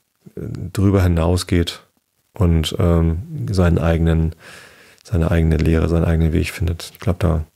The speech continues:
oder hab ich das jetzt falsch? Ich glaub, Shuhari, das, das ist zumindest, äh, bezieht sich das darauf, dass man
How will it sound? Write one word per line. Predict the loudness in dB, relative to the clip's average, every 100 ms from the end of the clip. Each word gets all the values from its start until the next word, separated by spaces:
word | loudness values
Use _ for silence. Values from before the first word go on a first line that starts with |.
| -20 -20 -20 -20 _ _ _ _ _ _ _ _ -20 -16 -2
oder | 0
hab | 0
ich | -2
das | -2
jetzt | -4
falsch? | -2 -2 0 -2
Ich | -2
glaub, | -4 -2
Shuhari, | 0 2 4 2 2
das, | 0 -2
das | -2 0
ist | 0 2
zumindest, | 2 4 2 0
äh, | 2 2 2
bezieht | -2 -4 -2 0 -2
sich | -2
das | -2 -2
darauf, | 0 0 0
dass | -4 -2
man | -2 -2